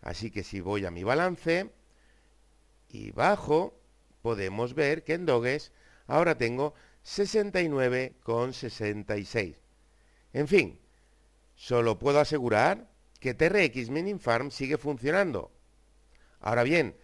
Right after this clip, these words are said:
recuerda revisar el vídeo que te he aconsejado al principio, ya que eso te ayudará a no tener pérdidas y que sean solo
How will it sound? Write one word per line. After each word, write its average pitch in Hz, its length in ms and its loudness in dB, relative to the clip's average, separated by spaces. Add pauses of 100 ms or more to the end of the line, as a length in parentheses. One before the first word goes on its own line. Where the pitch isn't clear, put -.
(180)
recuerda 123 600 0
revisar 135 420 -2
el 120 80 0
vídeo 120 300 0
que 110 100 -2
te 107 120 -4
he 117 60 2
aconsejado 113 720 -2
al 143 100 0
principio, 131 600 -2 (380)
ya 131 200 0
que 107 180 -2
eso 160 260 -4
te 139 80 0
ayudará 110 540 2 (380)
a 117 160 -4
no 165 240 2
tener 160 520 2 (140)
pérdidas 151 720 4
y 135 120 -4
que 135 120 -4
sean 123 360 -2
solo 156 440 4